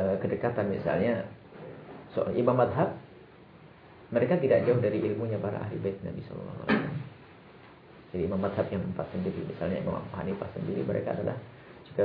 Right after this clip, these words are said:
bergabung dengan a'immah ahli bait Nabi sallallahu alaihi wasallam, Imam Syafi'i,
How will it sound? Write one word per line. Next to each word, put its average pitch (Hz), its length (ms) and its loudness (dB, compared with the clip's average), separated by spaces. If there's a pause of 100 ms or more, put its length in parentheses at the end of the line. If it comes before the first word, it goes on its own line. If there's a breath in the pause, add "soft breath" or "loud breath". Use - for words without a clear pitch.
bergabung 101 480 0
dengan 120 240 0 (240)
a'immah 104 320 -4
ahli 101 160 0
bait 95 160 4
Nabi - 240 -4
sallallahu - 400 -6
alaihi - 80 -12
wasallam, - 240 -10
Imam - 240 -2
Syafi'i, - 400 -8